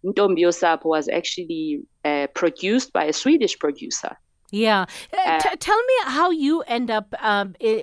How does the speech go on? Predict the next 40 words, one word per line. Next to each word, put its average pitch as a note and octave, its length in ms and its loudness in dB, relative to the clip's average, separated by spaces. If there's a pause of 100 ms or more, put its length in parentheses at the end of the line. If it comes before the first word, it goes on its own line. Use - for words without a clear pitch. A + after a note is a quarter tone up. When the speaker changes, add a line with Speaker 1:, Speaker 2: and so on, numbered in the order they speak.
(120)
Speaker 2:
i-, A3 120 2
in A3+ 200 -2
Sweden. G3+ 500 -6
Uh, - 220 -2
a-, C#4 200 -4
and B3 320 -4
I C4 140 0
have C#4+ 200 -4
to - 120 -6
emphasize, A3+ 560 -6
I A#3 140 -2
love, C#4 760 2
love, G#3+ 480 -2
love F#3+ 460 0 (240)
South A3 260 0
African B3 360 -4
artists A3+ 600 -6
living A#3 460 -2
in A#3 180 -6
another G3 320 -4
country, A3 380 -6
but G3+ 220 -4
never C#4 340 0 (260)
losing, C4 540 -2
one, A3 300 2
their G#3 180 0
language, A3+ 640 -2
uh, G#3 380 -2
in A#3 200 -4
their G#3+ 140 2
music, G#3+ 460 -4
and G3+ 220 -2
losing A#3 400 -4
the, G3+ 220 -2
not A#3 280 -4
losing A3 400 -6 (240)
their G#3 160 4
cultural A#3 480 -6
imperative. G3+ 800 -6
Because A#3+ 340 -6